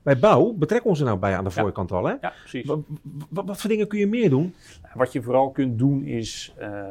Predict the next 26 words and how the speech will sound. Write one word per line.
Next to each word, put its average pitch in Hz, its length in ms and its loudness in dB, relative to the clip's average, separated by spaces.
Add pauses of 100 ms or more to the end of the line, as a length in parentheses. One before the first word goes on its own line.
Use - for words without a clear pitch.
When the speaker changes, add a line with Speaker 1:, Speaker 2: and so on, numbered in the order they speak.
(120)
Speaker 2:
preventie. 127 560 -6
Dat 117 140 -2
is 113 80 -8
in 117 80 -10
dit, 117 280 -6
eh, 107 320 -10
in 107 120 -12
deze 104 400 -6
sector 104 420 -8
is 95 120 -12
gewoon 101 200 -12
superbelangrijk. 101 580 -8
Speaker 1:
Mhm. 160 120 2
Speaker 2:
Dus, 147 200 0
dus 110 300 -6
denk 120 360 -4
na 117 320 -2
over 107 180 -2
bepaalde 107 340 -4
bouwkundige, 110 720 -2
eh, 107 260 -8
maatregelen 104 560 -8
die 107 80 -6
je 101 80 -4
kunt 98 160 -14
nemen. 95 340 -14